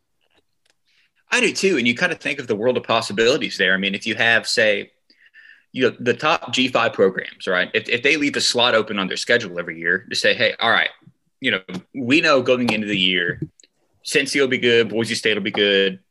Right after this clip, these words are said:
you know, insert other G five team here will be good," and maybe, and a couple more, U C F, Coastal, all that.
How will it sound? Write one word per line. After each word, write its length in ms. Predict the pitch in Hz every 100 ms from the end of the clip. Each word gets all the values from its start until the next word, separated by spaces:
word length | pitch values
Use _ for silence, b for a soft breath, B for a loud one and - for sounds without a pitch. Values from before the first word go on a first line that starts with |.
| _ _ -
you 80 | 113
know, 120 | 92 - 104 _ _ _
insert 420 | 131 123 123 120
other 200 | 110 113
G 200 | 104 110 104
five 260 | 104 95
team 240 | - 107 92
here 180 | 95
will 80 | 80
be 80 | 85
good," 280 | 78 65 58 _ 104
and 80 |
maybe, 200 | 104 98 95
and 140 | 98 95
a 40 |
couple 260 | 95 - 92
more, 160 | 87
U 120 | 98 117
C 240 | 131 107
F, 380 | 98 98 - -
Coastal, 400 | - 101 - 92
all 100 | 85
that. 160 | -